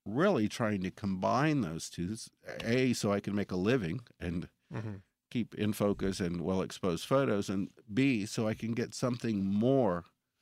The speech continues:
Speaker 1: than just a representation.
Speaker 2: Yeah. So how did that making a living thing work after college? Did you,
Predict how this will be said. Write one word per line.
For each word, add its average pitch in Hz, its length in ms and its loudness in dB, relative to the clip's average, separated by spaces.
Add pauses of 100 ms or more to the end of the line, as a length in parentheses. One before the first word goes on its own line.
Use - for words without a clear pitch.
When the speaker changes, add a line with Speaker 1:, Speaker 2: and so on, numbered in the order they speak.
(380)
Speaker 1:
than 110 120 2
just 107 280 0
a 98 60 0
representation. 87 1040 -4 (280)
Speaker 2:
Yeah. 117 240 -8 (520)
So 156 160 0
how 160 160 0
did 151 140 -2
that 131 140 2
making 127 360 0
a 104 60 -2
living 110 360 -2
thing 95 480 -8 (320)
work 107 340 -6 (160)
after 101 500 -8
college? 98 500 -4
Did 95 180 -16
you, 95 380 -12